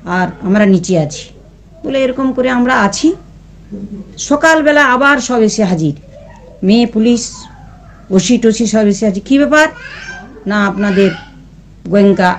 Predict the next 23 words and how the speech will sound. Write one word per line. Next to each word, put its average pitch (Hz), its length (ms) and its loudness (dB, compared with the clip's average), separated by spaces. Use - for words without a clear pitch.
লালবাজারে 180 540 2
যেতে 160 220 0
হবে, 143 200 -4
গোয়েন্দা 190 320 2
বিভাগ 208 300 -2
লালবাজারে।" 165 520 2
আমি, 180 120 0
"কেন, 277 320 2
কারণ 269 380 2
কি? 294 200 2
আমরা 233 180 -2
কি 233 60 0
ডাকাতি 226 400 2
করেছি? 311 380 2
না, 233 80 -4
আমরা 254 160 -2
চুরি 277 260 2
করেছি, 233 340 2
বলুন 226 260 2
আপনারা।" 262 380 -2
আমাদের 240 400 2
ট্রান্সফার 262 480 0
করেছে, 294 500 2